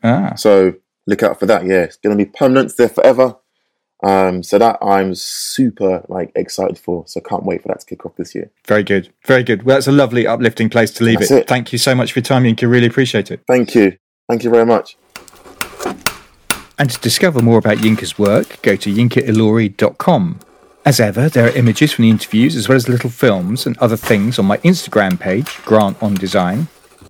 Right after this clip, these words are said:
Speaker 1: And you can find all the podcasts that I've done, sign up to my newsletter, and lots of other stuff at grant on design dot com.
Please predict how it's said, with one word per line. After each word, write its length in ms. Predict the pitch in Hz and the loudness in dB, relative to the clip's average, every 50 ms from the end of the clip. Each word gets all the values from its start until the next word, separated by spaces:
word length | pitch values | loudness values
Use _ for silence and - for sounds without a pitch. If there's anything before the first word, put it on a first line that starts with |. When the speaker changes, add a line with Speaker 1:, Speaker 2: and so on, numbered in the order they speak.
| _ _ _ _ - | _ _ _ _ 4
Speaker 1:
And 100 | 151 165 | 4 4
you 80 | 175 | 6
can 140 | - - 160 | 6 4 2
find 200 | - - 160 151 | 4 2 2 4
all 140 | 175 254 254 | 4 4 4
the 60 | 226 | 2
podcasts 460 | - - 139 127 - - 127 117 - | 2 2 -2 -2 2 2 0 2 2
that 60 | - 110 | 0 -2
I've 80 | 107 - | 0 0
done, 300 | - 110 110 107 110 110 | 0 0 0 0 -2 -4
sign 280 | - - - 180 180 170 | -6 -2 0 2 2 2
up 120 | 151 - | 0 -2
to 100 | - - 120 | -2 -2 -2
my 60 | 110 | 0
newsletter, 600 | 107 101 101 95 98 104 92 - - 104 95 95 - | 0 0 -2 0 0 -2 -2 0 -2 -2 -2 -4 -4
and 180 | 98 98 101 107 | -4 -2 0 2
lots 180 | 131 156 139 - | 2 2 0 0
of 80 | 131 | 2
other 140 | 131 127 120 | 2 2 2
stuff 360 | 117 - - 85 82 87 - _ _ - | 0 0 0 -2 -2 -2 -8 _ _ -4
at 160 | 110 - - | -4 -4 -2
grant 320 | - 117 104 101 101 - | -2 0 0 0 -2 -4
on 120 | - 107 107 | -4 -2 -2
design 520 | 120 120 117 - 92 85 85 85 87 87 - | -2 -2 -2 -2 -2 -4 -2 -4 -6 -6 -2
dot 240 | - 95 - - _ _ _ | -2 -2 -2 -2 _ _ _
com. 400 | - - 190 135 95 85 - | -2 0 0 0 0 -4 -8